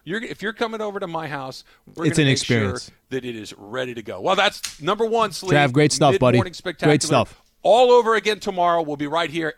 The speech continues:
Speaker 1: eight fifty-five A M, Travis and Slee, seven ten E S P N. All right, Travis and Slee, seven ten E S P N. And Slee, the whole idea of where we are right now, health-wise, where we are right now, matchup-wise, and these things, you have a theory on all of these things.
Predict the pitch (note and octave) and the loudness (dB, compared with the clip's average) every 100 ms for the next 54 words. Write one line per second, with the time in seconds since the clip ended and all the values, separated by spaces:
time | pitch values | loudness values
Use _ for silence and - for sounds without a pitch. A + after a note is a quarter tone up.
0 | F#3 A#3 - - A3+ - G3+ - F3 F3 | -4 -4 -6 -6 -4 -4 -8 -8 -2 -2
1 | E3+ E3 D#3+ D3+ D3 _ - F3+ F3 E3+ | -2 -4 -4 -6 -8 _ -8 -4 -2 -4
2 | D#3+ C3+ D#3+ C#3 A#2 C3+ A#2 C3+ A2 G2+ | -8 -10 -10 -10 -8 -10 -10 -12 -12 -14
3 | - F#2+ F2 _ _ _ _ _ _ _ | -16 -18 -20 _ _ _ _ _ _ _
4 | _ - F3 D3 A3 A#3+ A#3 - A3+ G#3+ | _ -2 -2 0 0 0 0 -4 -4 -4
5 | G3 - G#3+ F#3+ - G3+ F3 - F#3 E3+ | -4 -6 -6 -6 -4 -6 -6 -6 -6 -8
6 | F#3 F3 D#3+ D3 - D#3+ D3 C#3 C#3 C3 | -10 -8 -8 -8 -12 -8 -6 -6 -10 -8
7 | A3 G#3+ - _ _ _ _ _ _ _ | -2 -2 -2 _ _ _ _ _ _ _
8 | _ _ _ F3+ D#3+ A3 A#3 F#3 D3 D#3 | _ _ _ -6 -2 0 0 -2 -6 -8
9 | A#2 F2 - - C3+ C3 B2+ A#2 D3 D3 | -8 -10 -16 -20 -10 -8 -8 -8 -8 -8
10 | C3+ B2+ A#2 A2+ G#2+ G#2 F2+ - A#2+ - | -8 -8 -8 -8 -10 -12 -12 -10 -10 -8
11 | G#2+ F#2+ F#2+ G2 A2 A2 G#2+ G#2+ G#2 G#2 | -8 -8 -8 -12 -14 -10 -8 -8 -10 -12
12 | G#2 G#2 G#2+ A#2 - G2+ G2+ F#2+ F#2+ G#2 | -16 -14 -10 -10 -12 -14 -12 -10 -12 -14
13 | G2+ - G#2 E2+ D#3+ D3+ D3 B2+ - E3 | -18 -16 -16 -10 -8 -6 -6 -8 -10 -8
14 | C3 G2 G2 F#2+ F2+ E2 F2 E2+ E2+ E2+ | -8 -10 -12 -14 -14 -18 -20 -20 -20 -20
15 | - | -20